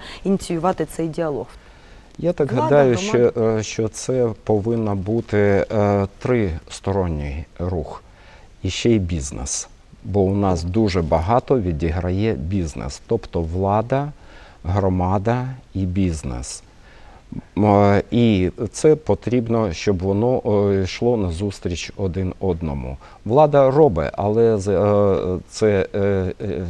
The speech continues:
Speaker 2: дуже часто це дуже формально.
Speaker 1: Мгм.
Speaker 2: Громада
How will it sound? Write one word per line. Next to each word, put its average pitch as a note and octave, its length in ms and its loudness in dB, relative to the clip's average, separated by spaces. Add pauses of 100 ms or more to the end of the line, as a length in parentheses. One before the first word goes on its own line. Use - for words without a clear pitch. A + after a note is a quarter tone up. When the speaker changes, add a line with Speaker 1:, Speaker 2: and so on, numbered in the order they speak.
(120)
Speaker 2:
дуже F#2+ 480 -2
часто B2 560 -2
це G2 400 -2
дуже G#2 280 -4
формально. C#2 680 -4 (600)
Speaker 1:
Мгм. E3+ 100 -12 (280)
Speaker 2:
Громада B2 920 6